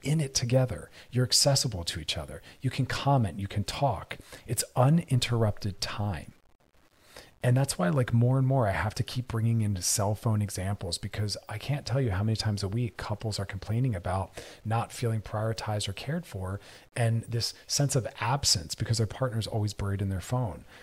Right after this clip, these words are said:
So that's a huge one. But again, quality time, for those that this is important to them, it's about creating these little moments. And notice that they're not expensive.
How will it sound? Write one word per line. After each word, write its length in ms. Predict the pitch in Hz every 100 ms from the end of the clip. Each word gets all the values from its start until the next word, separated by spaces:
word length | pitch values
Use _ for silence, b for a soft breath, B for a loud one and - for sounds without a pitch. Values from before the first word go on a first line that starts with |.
| B -
So 140 | - 131
that's 180 | 156 131
a 40 |
huge 260 | - 139 -
one. 240 | 143 104
But 120 | 87 131
again, 260 | 165 -
quality 440 | - - 160 196 170
time, 560 | - 147 135 73 80 - -
for 140 | -
those 320 | 107 110 107 110
that 100 | 98
this 180 | 104
is 120 | 110 98
important 320 | - 85 80
to 100 | 98
them, 220 | 117 151 B B B B -
it's 160 | 127 135
about 540 | 113 113 113 110 - b b -
creating 520 | - 120 117 120 113
these 200 | 110 98
little 320 | 95 113 123
moments. 720 | 110 95 101 78 - - - - _ _ _ _ -
And 140 | 120
notice 360 | 139 175 202 -
that 180 | 120 -
they're 100 | 123
not 440 | 113 113 135 135 - _ _
expensive. 800 | - - - 147 143 156 151 -